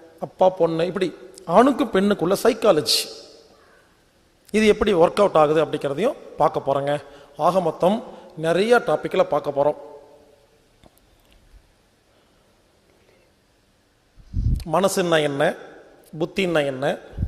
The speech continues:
ரெண்டுக்கு என்ன வித்தியாசம், ரெண்டு எப்படி ஒண்ணு சேர்த்துறது, மனசுக்கு பிடிச்ச மாதிரி எப்படி வாழ்றது, பயணம்னா என்ன, டிராவல், வாழ்க்கை பயணம். இப்படி இங்க பாருங்க, எல்லாத்துக்கும் மனசு தாங்க காரணம்.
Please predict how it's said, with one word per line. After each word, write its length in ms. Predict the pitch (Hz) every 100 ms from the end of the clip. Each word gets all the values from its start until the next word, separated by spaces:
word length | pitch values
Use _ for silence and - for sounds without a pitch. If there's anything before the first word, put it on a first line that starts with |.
| -
ரெண்டுக்கு 240 | 175 180 175
என்ன 200 | 160 170
வித்தியாசம், 580 | 151 147 135 - 196 - -
ரெண்டு 260 | 165 175
எப்படி 220 | 170 - 170
ஒண்ணு 200 | 151 175
சேர்த்துறது, 520 | 165 147 135 135 185 254 - - - - -
மனசுக்கு 480 | 180 214 226 185 196
பிடிச்ச 180 | -
மாதிரி 260 | 196 185 180
எப்படி 300 | 156 185 175
வாழ்றது, 800 | 143 135 160 180 160 131 165 214 - - - - - - -
பயணம்னா 540 | 190 226 226 214 196
என்ன, 280 | 165 147 135 - - - -
டிராவல், 340 | 185 160 127 - - - - - - _
வாழ்க்கை 320 | 151 180 185
பயணம். 400 | 170 156 143 139
இப்படி 460 | 185 151 185 285 - - -
இங்க 140 | - 156
பாருங்க, 440 | 175 143 170 233 - - - -
எல்லாத்துக்கும் 560 | 165 175 180 156 156 233
மனசு 280 | 175 165 -
தாங்க 220 | 156 170
காரணம். 580 | 165 156 151 151 -